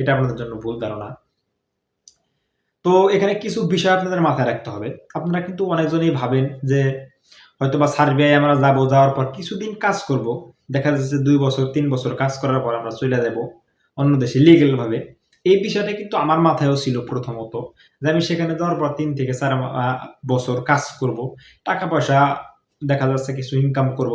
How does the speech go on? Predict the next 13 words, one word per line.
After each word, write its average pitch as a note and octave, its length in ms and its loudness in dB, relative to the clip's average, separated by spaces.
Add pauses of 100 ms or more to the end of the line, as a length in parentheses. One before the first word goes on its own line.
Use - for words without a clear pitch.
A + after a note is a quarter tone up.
(120)
তারপর B2+ 280 -2
অন্য B2+ 220 0
যে C3 100 -2
কোনো C3 160 -6
অন্য B2 220 -6
একটা A#2 200 -10
দেশে A2+ 160 -8
মুভ A2 200 -12 (100)
করব, A2 160 -8 (380)
এরকম G3 240 -2
চিন্তা - 220 -6
ভাবনা C3 200 2
ছিল। C3 180 -8